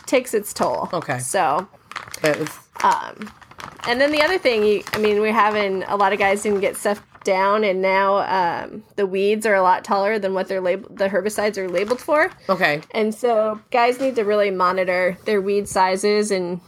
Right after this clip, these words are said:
Speaker 1: be realistic about the performance of what they're gonna be spraying if the weeds are above the li-, size on the label. So herbicides are not miracles, regardless of what the chemical rep might tell you.
Speaker 2: Well, I heard that they were. The new one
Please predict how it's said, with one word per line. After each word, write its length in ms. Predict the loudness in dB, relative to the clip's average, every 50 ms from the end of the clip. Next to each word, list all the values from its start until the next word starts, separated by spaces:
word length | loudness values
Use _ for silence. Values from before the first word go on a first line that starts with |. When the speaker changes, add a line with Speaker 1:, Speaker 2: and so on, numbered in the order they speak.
| _ _ -2
Speaker 1:
be 160 | 0 0 2
realistic 640 | 4 4 4 4 4 2 2 0 0 -2 0 0 0
about 240 | 2 2 2 2 2
the 80 | -4
performance 640 | -4 -4 -6 -2 0 0 2 2 2 0 0 0 -2
of 100 | -2 0
what 180 | 0 0 0 0
they're 100 | 0 0
gonna 180 | 0 0 2 2
be 120 | 2 0
spraying 460 | 0 -2 0 0 2 2 2 0 -2
if 120 | -4 -4 -2
the 140 | 0 2
weeds 260 | 2 4 2 2 2 0
are 140 | -2 -2
above 480 | -2 -2 0 2 2 2 0 -2 -6 -12 -16 _ _ 0
the 100 | 0 2
li-, 120 | 2 0 -4
size 300 | -2 0 2 2 2 0
on 140 | -2 -2 -2
the 80 | -2 -2
label. 420 | -2 -2 -2 -4 -6 -8 -8 -10 _
So 380 | -10 -6 -2 -2 0 -2 -2 -4 -8 -16 -16 -16 -16 -6 0
herbicides 500 | 2 2 2 2 2 4 2 4 4 2
are 120 | 2 4
not 340 | 4 4 4 4 4 2 2
miracles, 680 | 2 2 2 2 2 0 -2 -2 -2 -4 -8 -10 -4 -4
regardless 480 | -2 0 2 2 2 2 0 -2 -2
of 80 | -4 -4
what 120 | -4 -4
the 60 | -4 -6
chemical 400 | -6 -6 -8 -8 -10 -10 -10 -10
rep 180 | -8 -8 -8 -8
might 180 | -8 -10 -6
tell 180 | -8 -8 -8 -8
you. 80 | -8 -2 2
Speaker 2:
Well, 280 | 2 4 4 2 0 0
I 220 | 2 2 2 2
heard 260 | 2 2 0 0 2 0
that 160 | -2 0 2
they 120 | 0 2
were. 340 | 2 2 0 -2 -4 -8 -16 _ _ _ _ _ _ _ _ -20 _ _ _ _ _ _
The 100 | 0 2
new 180 | 4 4 4
one 460 | 4 4 2 0 0 -2 -4 -4 -6